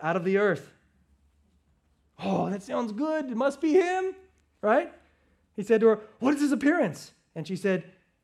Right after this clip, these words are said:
"An old man is coming up, and he is wrapped in a," what? "In a robe." Ooh. Do you remember the robe? Remember back to chapter fifteen? Remember? Samuel comes, brings judgment on Saul.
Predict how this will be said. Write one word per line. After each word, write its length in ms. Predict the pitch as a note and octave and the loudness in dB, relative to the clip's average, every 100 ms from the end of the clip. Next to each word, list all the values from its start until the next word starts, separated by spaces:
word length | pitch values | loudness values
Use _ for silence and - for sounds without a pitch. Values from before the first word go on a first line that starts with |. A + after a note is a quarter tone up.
| _ | _
"An 120 | D#3 D#3+ | -10 -6
old 260 | A3 A#3 | -4 -4
man 180 | G#3 A3 | -2 -2
is 100 | G#3+ | -4
coming 280 | E3 B2+ A#2 | -10 -12 -14
up, 160 | G#2 _ _ _ _ _ _ _ _ _ - | -20 _ _ _ _ _ _ _ _ _ -10
and 120 | D#3 | -6
he 80 | D#3+ | -4
is 140 | D3 | -4
wrapped 460 | C#3 D#3 G3 A3+ - - | -4 -4 -6 -8 -18 -10
in 200 | F3 F3 | -8 -6
a," 400 | D#3+ D#3 D3+ D3 - | -6 -8 -10 -14 -10
what? 300 | G#3 F4 _ _ - _ _ _ _ _ _ _ _ _ _ _ _ _ _ | -10 -10 _ _ -20 _ _ _ _ _ _ _ _ _ _ _ _ _ _
"In 80 | D3+ | -12
a 60 | C#3 | -12
robe." 440 | C3 C#3+ C#3 G#2+ _ _ _ _ _ _ _ D#3+ | -8 -8 -8 -12 _ _ _ _ _ _ _ -12
Ooh. 560 | F#3 F#3 E3+ C#3+ A2 G#2+ _ _ _ _ - | -10 -8 -6 -8 -12 -18 _ _ _ _ -14
Do 60 | |
you 20 | |
remember 160 | C#3 D3+ | -12 -10
the 60 | D#3+ | -8
robe? 380 | E3 F#3 G3 - _ _ _ _ _ | -4 -4 -6 -16 _ _ _ _ _
Remember 100 | D3 | -8
back 160 | D#3 D3+ | -8 -8
to 80 | |
chapter 220 | D#3+ E3 D#3+ | -12 -10 -10
fifteen? 640 | E3 - F#3+ F#3+ G3+ F#3+ _ _ _ _ _ _ _ _ | -10 -6 -4 -2 -4 -8 _ _ _ _ _ _ _ _
Remember? 400 | E3 E3+ F#3+ F#3+ _ _ _ _ _ _ _ _ _ _ _ | -8 -4 -4 -6 _ _ _ _ _ _ _ _ _ _ _
Samuel 360 | - E3+ F#3 F#3 | -6 -4 -2 -2
comes, 440 | F3 F3+ G3 E3 | -2 0 -2 -6
brings 260 | E3 E3+ D#3+ | -6 -6 -4
judgment 420 | D3 E3+ E3 F3+ | -4 -4 -4 -4
on 140 | F3 | -4
Saul. 580 | F3 E3+ F3 F#3+ F#3+ _ | -6 -4 0 -2 -4 _